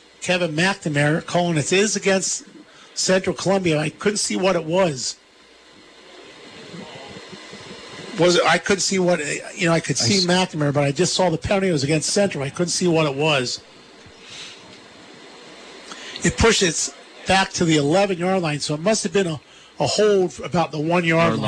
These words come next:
Speaker 2: line, yep.
Speaker 1: Justin. Yep.
Speaker 2: Spotted it back. Ten from there.
Speaker 1: Yep. So it's on the eleven, so it makes it third down and nine now from the eleven-yard line. Zach Smith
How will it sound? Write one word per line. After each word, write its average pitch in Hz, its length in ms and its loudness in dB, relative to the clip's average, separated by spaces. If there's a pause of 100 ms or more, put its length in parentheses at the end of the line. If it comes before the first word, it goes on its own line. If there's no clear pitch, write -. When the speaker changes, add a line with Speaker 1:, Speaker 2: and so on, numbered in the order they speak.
(120)
Speaker 2:
line, 107 80 -2
yep. 113 140 2
Speaker 1:
Justin. 127 200 -2
Yep. 147 300 0
Speaker 2:
Spotted 104 480 0
it 98 80 0
back. 107 360 2 (680)
Ten - 280 0
from 113 180 2
there. 117 360 4
Speaker 1:
Yep. 180 340 2 (120)
So 165 260 2
it's 151 140 0
on 196 240 2
the 180 80 2
eleven, 170 440 2
so 147 140 -6
it - 20 -10
makes 180 220 0
it 185 80 -2
third 202 380 2
down 185 440 0
and 151 380 0
nine 180 400 4
now 131 400 0 (480)
from 156 220 2
the 160 80 4
eleven-yard 165 680 4
line. 135 320 -4 (720)
Zach 170 380 2
Smith 180 600 0